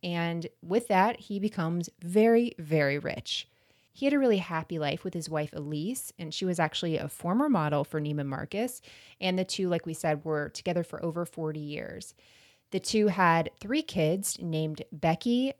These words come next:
Stephen the third, and Paul. When Elise was diagnosed with cancer, it devastated the family and Stephen. Elise passed away in October of nineteen ninety-three.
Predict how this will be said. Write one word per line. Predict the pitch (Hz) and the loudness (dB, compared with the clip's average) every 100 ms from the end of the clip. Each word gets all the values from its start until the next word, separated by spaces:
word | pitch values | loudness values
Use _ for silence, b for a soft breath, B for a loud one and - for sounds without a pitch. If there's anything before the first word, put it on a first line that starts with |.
| - | -12
Stephen | - - 180 208 | -8 -4 -2 0
the | 262 | 0
third, | - 156 147 156 175 | 0 0 2 0 -4
and | 175 165 | -6 -4
Paul. | - 208 - - - - _ _ _ _ _ _ _ | 2 2 2 -4 -12 -20 _ _ _ _ _ _ _
When | - 202 208 208 | -4 0 2 0
Elise | 196 185 202 | 0 0 0
was | 214 | -2
diagnosed | 180 156 156 160 | 0 0 0 -4
with | 160 - | -8 -8
cancer, | - 170 180 208 202 196 - | -6 -4 -4 -2 0 -2 -4
it | 175 143 | -8 -6
devastated | - 160 165 - 156 147 | -4 -2 -4 -4 -4 -4
the | 151 | -6
family | - 147 147 139 | -8 -8 -6 -6
and | 139 151 | -8 -10
Stephen. | - 160 - - 180 - b b b b b b | -8 -8 -8 -10 -12 -16 b b b b b b
Elise | - 196 226 - | -2 2 2 0
passed | 202 202 220 | -4 -4 -2
away | 160 151 170 214 | 0 0 0 -2
in | 170 | -4
October | 151 156 175 156 | -6 -4 -4 -2
of | 170 | -2
nineteen | 151 143 165 | -2 -6 -6
ninety-three. | 156 147 147 - 160 151 - | -4 -4 -4 -6 -4 -4 -6